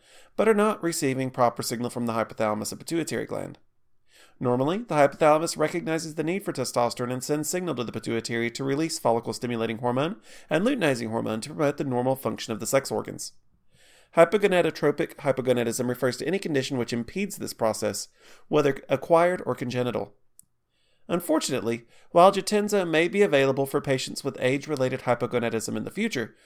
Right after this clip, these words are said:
clinical trials will have to prove that this form of oral testosterone is sufficiently safe for men with andropause.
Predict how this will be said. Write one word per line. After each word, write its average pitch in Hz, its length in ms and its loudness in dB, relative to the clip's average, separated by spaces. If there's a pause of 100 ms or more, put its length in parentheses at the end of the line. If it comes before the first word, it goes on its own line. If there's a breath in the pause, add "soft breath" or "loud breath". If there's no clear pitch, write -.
(280 soft breath)
clinical 214 280 2
trials 139 420 6
will 131 100 -6
have 156 300 4
to 190 80 -4
prove 135 320 0
that - 180 -6
this 214 220 4
form 123 280 2
of 107 140 -8
oral 156 300 4
testosterone 117 640 0 (320 loud breath)
is 190 160 2
sufficiently 214 460 0
safe 135 320 2
for 147 100 2
men 113 200 0
with 110 100 -4
andropause. 113 600 -2